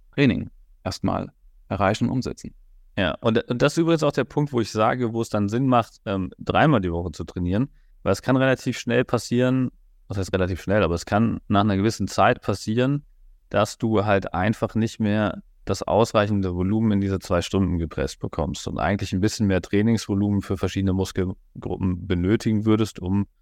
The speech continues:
Speaker 2: weitere Trainingsfortschritte zu erzielen, vor allem Richtung optischer, ästhetischer Veränderung, also klassisches Bodybuilding, wenn du so willst.
Speaker 1: Ja.
Speaker 2: Und, ähm,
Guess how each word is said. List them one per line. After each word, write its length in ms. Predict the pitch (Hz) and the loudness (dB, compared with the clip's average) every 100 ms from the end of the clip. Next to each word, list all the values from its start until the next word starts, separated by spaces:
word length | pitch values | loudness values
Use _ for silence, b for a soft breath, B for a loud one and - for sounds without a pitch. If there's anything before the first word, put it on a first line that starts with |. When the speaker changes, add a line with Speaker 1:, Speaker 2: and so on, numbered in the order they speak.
| _ | _
Speaker 2:
weitere 420 | 82 98 - 92 | 0 0 0 -4
Trainingsfortschritte 840 | 80 - 92 90 - 87 107 95 87 | -4 -2 -2 0 -2 -2 0 -2 -2
zu 140 | - | -2
erzielen, 560 | 76 - 104 120 151 160 - - _ | -2 -2 0 2 2 0 -6 -20 _
vor 120 | 87 | -4
allem 300 | 92 107 104 - _ | -2 -2 -4 -10 _
Richtung 340 | 107 - 98 - | -6 -2 -2 0
optischer, 600 | 95 - 101 104 95 92 - - | -2 0 -2 0 0 -2 -10 -12
ästhetischer 520 | 101 - 104 - 101 | -10 -2 -2 0 -2
Veränderung, 680 | - 90 95 101 98 98 104 - _ | 0 0 0 0 0 -2 -4 -8 _
also 280 | - 90 90 - - - | -10 -6 -6 -8 -18 -12
klassisches 440 | - 92 - 92 - | -2 -2 0 -4 0
Bodybuilding, 720 | 95 95 90 95 95 92 92 | 2 2 2 4 4 2 0
wenn 100 | 90 | -2
du 60 | |
so 240 | 85 92 90 | -2 -2 0
willst. 280 | 90 - - _ - | -2 -4 -14 _ -4
Speaker 1:
Ja. 220 | 120 113 - | 0 0 -2
Speaker 2:
Und, 460 | - 87 87 82 - | -2 0 0 -2 -4
ähm, 280 | 78 78 | -2 -2